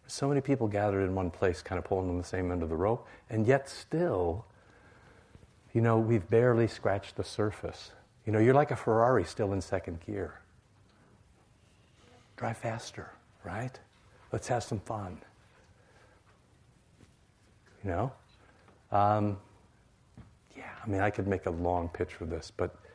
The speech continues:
seriously, step on the gas in your own life. Let's go. All right. Lord, remember us in your kingdom and teach us to pray. "Our Father,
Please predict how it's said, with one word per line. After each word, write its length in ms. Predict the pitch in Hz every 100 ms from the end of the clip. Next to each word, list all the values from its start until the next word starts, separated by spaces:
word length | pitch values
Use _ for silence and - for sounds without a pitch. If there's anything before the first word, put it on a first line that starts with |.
| - _
seriously, 480 | - 101 101 - 87
step 420 | - - 98 -
on 140 | 98 92
the 80 |
gas 440 | 85 92 87 87 -
in 80 | 82
your 140 | 85
own 200 | 85 82
life. 260 | 90 85 - -
Let's 160 | -
go. 120 | - - - - _ _ _ - _ - - -
All 140 | 95
right. 240 | 85 82 - _ _ _ _ - - -
Lord, 140 | 117
remember 240 | 113 117 113
us 160 | -
in 60 | 113
your 80 | 101
kingdom 320 | 113 104 98
and 80 | 87
teach 200 | 101 101
us 140 | -
to 60 | -
pray. 380 | - 95 95 92 - - - - -
"Our 160 | 104 107
Father, 680 | - 107 107 110 107 107